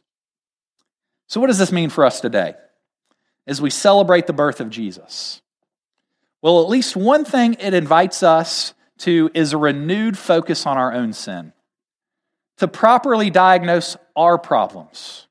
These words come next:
so that we might joyfully welcome the solution personally. My sin, your sin, it's why Jesus had to come.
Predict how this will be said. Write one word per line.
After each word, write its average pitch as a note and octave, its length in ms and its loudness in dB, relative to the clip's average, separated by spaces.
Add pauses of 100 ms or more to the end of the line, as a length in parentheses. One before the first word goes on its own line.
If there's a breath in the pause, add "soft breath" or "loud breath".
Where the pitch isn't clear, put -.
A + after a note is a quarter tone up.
(680)
so - 180 -4
that F3+ 140 -2
we A3+ 120 0
might A3 220 4
joyfully G3+ 600 0
welcome F3 460 2
the E3 80 -4
solution E3 720 -2
personally. G#2 840 -12 (920)
My G3 280 4
sin, C3 420 -4
your G3 320 2
sin, C#3 340 -2
it's D#3 240 -8
why A3+ 260 2
Jesus G3 460 -6
had E3 200 -4
to D#3 60 -12
come. D#3 420 -6